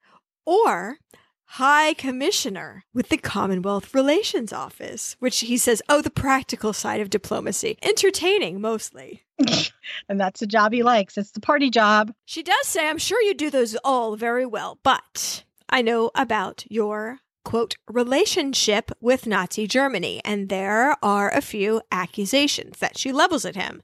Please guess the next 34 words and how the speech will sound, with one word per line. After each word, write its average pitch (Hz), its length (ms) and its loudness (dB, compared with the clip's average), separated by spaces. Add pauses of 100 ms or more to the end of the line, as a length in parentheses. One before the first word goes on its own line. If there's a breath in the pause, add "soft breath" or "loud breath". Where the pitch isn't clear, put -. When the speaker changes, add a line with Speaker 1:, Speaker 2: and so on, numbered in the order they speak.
Speaker 1:
So - 160 -8
I 196 80 -4
kind 285 280 2
of 381 60 2
wanted 349 220 2
to 285 60 0
go 247 180 4
through 269 220 -2
them 196 160 -2
one 220 360 -2
by 349 140 4
one 220 420 -2 (380 soft breath)
and 262 120 -6
talk 349 220 2
about 208 240 -8
them. - 280 -12
Accusation 254 800 -2
one, 415 360 2 (140)
that - 240 -6
he 294 320 0 (480)
was 240 160 -2
going 226 280 0
to 208 160 -8
wait 202 220 -4
out 311 200 0
the 440 120 2
war 277 240 4
in 339 120 0
safety, 226 760 -6
and 359 240 -2
then 233 260 -2
when 294 220 -4
Germany 220 420 0
won, 226 480 -2